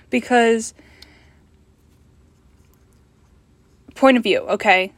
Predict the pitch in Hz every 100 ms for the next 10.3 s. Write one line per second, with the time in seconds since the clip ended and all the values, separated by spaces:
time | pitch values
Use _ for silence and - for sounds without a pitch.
0 | - 220 214 - 214 196 190 - - -
1 | - _ _ _ _ _ _ _ _ _
2 | 202 208 202 202 - - - 220 262 349
3 | 370 349 320 320 311 320 311 _ _ _
4 | _ _ _ _ _ _ _ _ _ _
5 | _ _ - 208 202 180 208 233 320 311
6 | 285 277 277 277 269 - - _ _ _
7 | _ _ _ _ - 208 202 220 - 302
8 | 302 330 311 294 285 277 277 - - _
9 | _ _ _ _ - 247 247 247 247 247
10 | 247 247 247